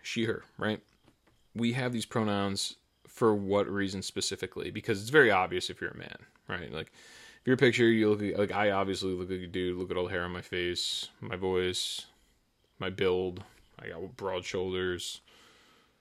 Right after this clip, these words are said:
There's no reason to put he, him. He, for me, there's no reason to put he, him. So why am I doing it? I am doing it because alone, it is to include trannies. That's the only reason people do shit like this.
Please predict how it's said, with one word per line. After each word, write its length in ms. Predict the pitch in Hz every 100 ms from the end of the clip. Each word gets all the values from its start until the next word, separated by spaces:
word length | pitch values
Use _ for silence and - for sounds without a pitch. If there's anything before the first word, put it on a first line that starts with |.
| _ _ _ _ _
There's 220 | 110 110
no 100 | 120
reason 320 | 113 113 104
to 80 | 95
put 240 | - 95 101
he, 160 | 95
him. 160 | 98 - -
He, 140 | 107 -
for 260 | - -
me, 220 | 110 107 98
there's 180 | 98
no 80 | 107
reason 300 | 98 98 95
to 40 | -
put 140 | 95
he, 160 | 90 95
him. 180 | 87 -
So 120 | 95
why 300 | 92 98 123
am 160 | 127
I 140 | 95 98
doing 340 | 90 85 50
it? 120 | - -
I 160 | 98 156
am 140 | 165
doing 300 | 123 107 92
it 160 | 57 - _ _ _ - - -
because 300 | - 107 90
alone, 640 | 101 101 110 117 95 85 98 _ _ _ _ _ _ _ _ _ _ _ -
it 140 | 101
is 100 | 98 -
to 160 | 107
include 680 | 101 - - 120 117 117 - -
trannies. 680 | - 95 85 55 - - - -
That's 160 | -
the 100 | 127 -
only 480 | 113 175 202 214 202
reason 400 | 180 180 147 120
people 240 | 120 110
do 160 | 104 104
shit 240 | - -
like 240 | - - -
this. 420 | - - -